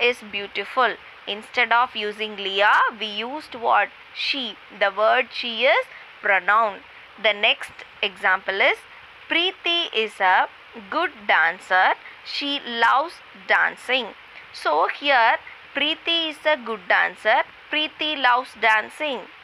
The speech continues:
We don't want to use the name again. So instead of using Preeti, we used she. S H E, she. So the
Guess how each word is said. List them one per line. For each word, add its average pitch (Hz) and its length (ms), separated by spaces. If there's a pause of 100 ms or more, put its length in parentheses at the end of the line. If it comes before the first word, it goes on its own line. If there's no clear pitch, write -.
(100)
We 226 140
don't 247 300
want 254 240
to 247 40
use 240 460
the 262 200 (380)
name 247 440 (100)
again. 190 520 (300)
So 254 540 (320)
instead 320 480
of 339 220
using 247 480 (120)
Preeti, 208 580 (360)
we 247 80
used 240 580 (220)
she. 277 480 (300)
S 208 160 (120)
H 240 280
E, 339 140 (300)
she. - 380 (320)
So 302 320 (340)
the 240 180